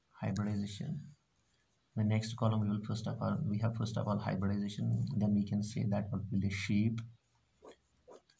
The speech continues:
And from the shape we can say that what will be the bond angle. So we'll be writing now bond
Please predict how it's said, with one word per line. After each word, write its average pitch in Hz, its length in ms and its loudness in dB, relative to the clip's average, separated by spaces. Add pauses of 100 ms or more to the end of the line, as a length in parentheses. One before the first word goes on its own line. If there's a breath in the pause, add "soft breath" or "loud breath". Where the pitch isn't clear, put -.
(220)
And 110 320 4
from 104 220 4
the 95 60 6
shape 107 220 0
we 98 100 2
can 104 160 0
say 98 160 0
that 98 240 2
what 104 160 -2
will 101 80 0
be 98 60 2
the 98 100 4
bond 95 300 4
angle. 95 280 2 (1080)
So - 160 -8
we'll 110 100 0
be 101 100 2
writing 101 360 4
now 101 120 4
bond 98 460 4